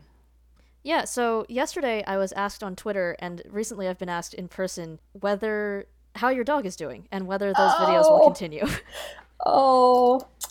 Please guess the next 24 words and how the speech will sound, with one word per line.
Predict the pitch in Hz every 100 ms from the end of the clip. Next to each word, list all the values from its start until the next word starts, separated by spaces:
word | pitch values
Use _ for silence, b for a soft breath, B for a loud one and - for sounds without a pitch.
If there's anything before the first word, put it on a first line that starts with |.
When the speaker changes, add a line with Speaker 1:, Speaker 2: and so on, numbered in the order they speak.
| _
Speaker 2:
my | 226 311 349
dog | 220 202 196 190 190 -
is | 190 180 180
doing | 202 190 180
great. | - 147 147 143 147 - _ - -
Y-, | - -
you | 190 214
know, | 208 190
the, | 190 180 170 160 151 -
the |
thunderstorms | 143 214 226 208 - 151 147 143 147
that | 170 156
led, | 160 165 165
<laughs> |
yeah, | 190 160
her | 190
name | 190
is | 175
Riva. | 156 147 139 _
<laughs> | _ -
Thank | 294 285
you | 262
for | 165
asking. | 180 - 165